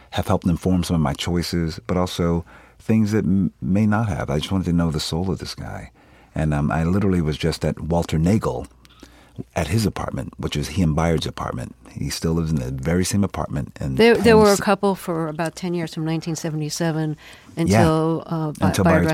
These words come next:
Speaker 2: Rustin's
Speaker 1: passing.
Speaker 2: death, yeah.
Speaker 1: Yeah, and Wa-, and Walter Nagel and I had lunch. Uh, it was the first time I, w-, I went over to Bayard's apartment, and it looked like time stood still. It was amazing.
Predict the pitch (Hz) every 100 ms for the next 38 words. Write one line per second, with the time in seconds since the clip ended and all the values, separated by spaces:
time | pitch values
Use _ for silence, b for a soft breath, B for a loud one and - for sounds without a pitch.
0 | 101 92 - 165 151 143 156 160 151 -
1 | - 113 85 64 90 95 - 98 90 95
2 | 95 92 95 95 87 80 78 78 73 80
3 | 76 80 95 67 - - - - 76 71
4 | 69 - 87 82 101 92 92 82 78 76
5 | - 85 78 76 71 - 76 73 69 -
6 | - - - 85 - - - _ _ _
7 | - 80 73 - 82 - 69 57 - 67
8 | 60 - - - - 55 - _ 71 65
9 | 57 50 55